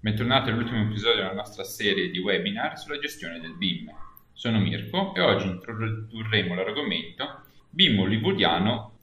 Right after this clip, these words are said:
e il bim pratico. Tratteremo a-, per l'appunto questi due argomenti.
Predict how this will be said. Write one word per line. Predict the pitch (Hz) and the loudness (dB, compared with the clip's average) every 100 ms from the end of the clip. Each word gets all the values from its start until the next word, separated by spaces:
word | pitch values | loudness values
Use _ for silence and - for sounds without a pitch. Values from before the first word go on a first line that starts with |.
| - | 0
e | - | 2
il | 110 | 4
bim | 98 85 | 2 0
pratico. | - - - - - - - - - - - _ - - - - _ - - _ _ _ | -4 -8 -10 -14 -14 -14 -16 -20 -20 -20 -20 _ -20 -20 -20 -20 _ -20 -20 _ _ _
Tratteremo | - 190 - 123 95 110 107 | -4 -2 2 4 6 4 2
a-, | - - - - | -2 -4 -8 -2
per | 120 | 0
l'appunto | 123 135 - - - - - | 2 0 -4 -8 -8 -10 -10
questi | 98 - 90 | -12 -8 -6
due | 87 | -6
argomenti. | - 87 85 - | -4 -4 -6 -8